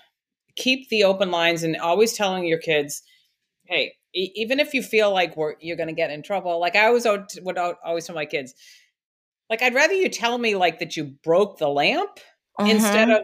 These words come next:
Speaker 1: like, waiting for me to find the lamp," right? Because <laughs> I'm
Speaker 2: <laughs> Exactly,
Speaker 1: dealing with the
Speaker 2: right?
Speaker 1: attitude when I find the broken lamp, like, just come to me and tell me that. Um, and, um,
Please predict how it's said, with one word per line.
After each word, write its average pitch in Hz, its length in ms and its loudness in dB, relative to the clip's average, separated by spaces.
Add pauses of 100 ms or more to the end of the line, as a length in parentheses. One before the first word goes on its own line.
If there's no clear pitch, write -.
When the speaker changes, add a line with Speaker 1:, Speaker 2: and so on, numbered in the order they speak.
Speaker 1:
like, 175 200 -2 (100)
waiting 220 360 0
for 220 120 2
me 214 120 0
to 180 80 2
find 170 340 -4
the 147 60 -4
lamp," 135 260 -6 (260)
right? 240 260 2
Because 277 240 0
<laughs> - 20 0
I'm - 100 -2
Speaker 2:
<laughs> 539 100 -2
Exactly, 233 520 0
Speaker 1:
dealing 226 200 -2
with 277 100 -2
the - 0 -
Speaker 2:
right? 208 300 4 (260)
Speaker 1:
attitude 220 420 -18
when 185 120 0
I 196 100 4
find 311 260 2
the 247 60 0
broken 190 320 2
lamp, 156 320 -6
like, - 180 -2
just 330 280 -2
come 202 240 -6
to 208 80 -4
me 156 280 -6
and 147 100 -14
tell 160 220 -10
me 156 200 -6
that. 120 260 -8 (540)
Um, 147 480 -8 (440)
and, 202 460 2
um, 175 560 -2